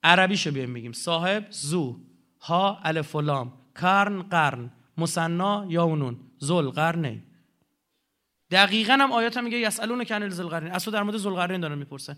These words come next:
کیا میپرسن؟ همین جنودا. اینا مرض داشتن. نمی‌دونم مثل آدم مثلاً بگن: "تو حضرت یوسف رو میشناسی؟" اینجوری نمیگفتن. یکی از صفات حضرت یوسف رو میگفتن. نیومدن میگن: "تو اسم کوروش تو تورات اومده."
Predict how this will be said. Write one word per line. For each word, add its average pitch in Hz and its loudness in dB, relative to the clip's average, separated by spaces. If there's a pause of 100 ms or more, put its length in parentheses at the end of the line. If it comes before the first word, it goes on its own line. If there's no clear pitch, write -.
(200)
کیا 254 4
میپرسن؟ 262 4
همین 254 2
جنودا. 165 -6 (280)
اینا 226 6
مرض 214 8
داشتن. 131 -4 (480)
نمی‌دونم 277 2
مثل 294 2
آدم 220 6
مثلاً 208 2
بگن: 208 0
"تو 220 -4 (280)
حضرت 160 -6
یوسف 165 -8
رو 180 -6
میشناسی؟" 139 -6 (280)
اینجوری 220 6
نمیگفتن. 165 0
یکی 294 4
از 311 4
صفات 214 2
حضرت 127 -8
یوسف 120 -10
رو 113 -12
میگفتن. 117 -16 (760)
نیومدن 247 6
میگن: 214 8
"تو 220 2 (240)
اسم 190 -4
کوروش 208 -4
تو - -16
تورات 190 0
اومده." 151 -2